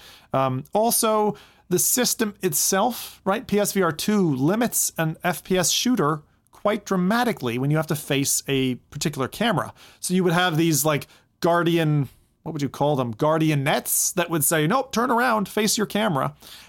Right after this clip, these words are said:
And when that's happening to you in the middle of a heated, like, battle, it's really not nice. So maybe First Contact didn't fix that, but with this new platform, that's no longer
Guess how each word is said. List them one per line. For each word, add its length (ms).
And 300
when 140
that's 200
happening 360
to 120
you 140
in 60
the 80
middle 280
of 100
a 300
heated, 480
like, 280
battle, 380
it's 340
really 420
not 300
nice. 260
So 500
maybe 220
First 280
Contact 420
didn't 220
fix 260
that, 340
but 80
with 120
this 120
new 140
platform, 640
that's 380
no 180
longer 340